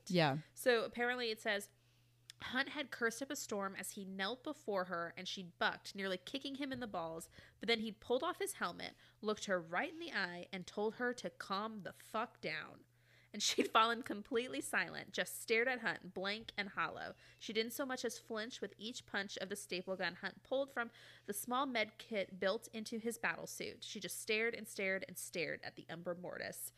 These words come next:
Speaker 2: So it's like, somehow he managed to get her to, like,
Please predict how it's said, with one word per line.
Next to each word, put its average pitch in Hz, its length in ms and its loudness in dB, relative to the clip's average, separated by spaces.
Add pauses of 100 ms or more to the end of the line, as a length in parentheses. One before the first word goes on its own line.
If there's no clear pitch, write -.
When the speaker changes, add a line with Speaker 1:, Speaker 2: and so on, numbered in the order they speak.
(260)
Speaker 2:
So 247 160 10
it's 240 120 8
like, 233 380 4
somehow 370 640 4
he 240 140 -4
managed 226 320 -2
to 226 80 0
get 202 140 4
her 208 100 6
to, 180 160 4
like, 131 240 2